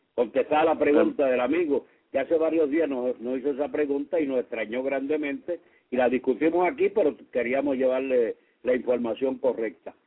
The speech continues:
Speaker 2: Bueno, pues esto es béisbol y mucho más. Bueno, Palillo, la primera recta, ciento cinco millas por hora, el equipo de Oakland, que quedamos ayer que íbamos a hablar, ya con los fanáticos nos estaban hablando del equipo de Oakland. Ayer el equipo de Oakland terminó la barrida contra el equipo de los Yankees.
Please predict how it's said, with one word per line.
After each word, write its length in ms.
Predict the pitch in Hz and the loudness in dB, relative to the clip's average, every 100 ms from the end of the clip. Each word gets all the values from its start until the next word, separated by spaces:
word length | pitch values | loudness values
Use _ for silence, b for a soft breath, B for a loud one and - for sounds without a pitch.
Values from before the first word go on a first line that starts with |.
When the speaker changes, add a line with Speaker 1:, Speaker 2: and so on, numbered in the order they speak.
| _ _ _ _ - | _ _ _ _ 2
Speaker 2:
Bueno, 280 | 151 185 147 | 4 6 4
pues 200 | 135 143 | 2 0
esto 160 | 170 | -2
es 100 | 139 | 0
béisbol 520 | 160 160 151 180 175 B B B | 2 2 2 2 2 B B B
y 140 | 160 151 | -4 -2
mucho 400 | 143 160 160 143 | -2 -2 -2 -2
más. 160 | 120 120 | 0 0
Bueno, 200 | 175 147 | 0 2
Palillo, 300 | 165 185 151 | 2 2 2
la 100 | 139 | 2
primera 340 | 143 160 175 | 0 2 2
recta, 420 | 160 185 185 135 | 2 0 0 -2
ciento 340 | - 151 160 151 | -2 -4 -4 -4
cinco 300 | 165 165 151 | -6 -4 -4
millas 280 | 147 160 156 | -2 -2 0
por 200 | 185 160 | 0 2
hora, 260 | 156 156 B B B - | 2 0 B B B -4
el 80 | |
equipo 340 | 131 135 151 170 | -2 -2 0 4
de 120 | 151 | 6
Oakland, 480 | 143 143 143 104 90 | 4 4 0 -6 -6
que 100 | 104 | -8
quedamos 400 | 104 101 120 127 | -4 -4 -4 -4
ayer 220 | 120 131 | -4 -6
que 80 | 131 | -4
íbamos 280 | 127 131 131 | -2 -2 -2
a 40 | |
hablar, 260 | 127 139 143 | -2 -4 -4
ya 100 | 117 | -4
con 140 | 123 | -4
los 100 | 120 | -4
fanáticos 480 | 113 110 123 123 110 | -6 -6 -8 -6 -4
nos 140 | 104 | -4
estaban 300 | 101 117 123 | -6 -4 -2
hablando 400 | 123 127 131 117 - B B B | 0 0 -2 -4 -6 B B B
del 180 | 120 139 | 0 2
equipo 320 | 127 143 147 | 0 -2 2
de 80 | 143 | 2
Oakland. 320 | 147 160 147 | 2 0 -2
Ayer 420 | 120 117 143 143 B B B | -2 0 0 0 B B B
el 120 | 131 | -2
equipo 300 | 127 143 143 | -2 -2 0
de 60 | |
Oakland 320 | 131 147 139 120 | 2 2 -2 -2
terminó 260 | 117 113 131 | -4 -2 0
la 60 | |
barrida 500 | 139 113 131 147 110 | 0 -2 -2 -2 -2
contra 240 | 135 139 123 | -4 -4 -4
el 60 | |
equipo 340 | 110 123 143 139 | -4 -6 -2 0
de 60 | |
los 140 | 147 131 | 0 -2
Yankees. 420 | 135 135 131 143 | -4 -4 -8 -10